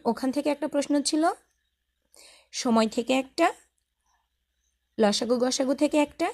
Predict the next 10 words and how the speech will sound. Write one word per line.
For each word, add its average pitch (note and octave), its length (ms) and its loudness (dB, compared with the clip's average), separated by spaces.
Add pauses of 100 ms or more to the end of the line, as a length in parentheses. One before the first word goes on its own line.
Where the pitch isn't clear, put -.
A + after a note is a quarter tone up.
এবং A3+ 280 2
আর G#3 200 0
একটা G3 240 -4
ছিল B3+ 260 -2
হচ্ছে C#4+ 400 0 (600)
বীজগণিত F#3+ 440 -2
থেকে। - 260 -10 (2000)
আর A3+ 120 2
সর্বশেষে A#3+ 600 0
ছিল D#4+ 220 2